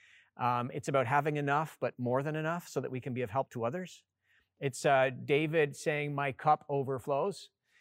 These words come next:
Um, and in the New Testament, there's a Greek word, eirene, which is really trying to capture a complementary idea to the Older Testament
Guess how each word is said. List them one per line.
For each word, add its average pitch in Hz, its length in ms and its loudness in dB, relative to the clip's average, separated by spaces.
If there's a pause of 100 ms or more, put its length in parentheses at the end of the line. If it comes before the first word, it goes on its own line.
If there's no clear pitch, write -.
(280)
Um, 123 460 0
and 160 140 4
in 175 80 4
the 160 100 4
New 175 140 4
Testament, 170 520 0
there's 147 140 0
a 143 80 2
Greek 156 280 -2
word, 175 420 4
eirene, 143 540 2
which 156 220 -4
is 123 120 -4
really 151 220 0
trying 151 240 0
to 135 80 0
capture 151 420 0
a 139 60 -2
complementary 147 640 0
idea 135 440 -2
to - 140 -10
the 131 120 -4
Older 143 260 0
Testament 135 520 -6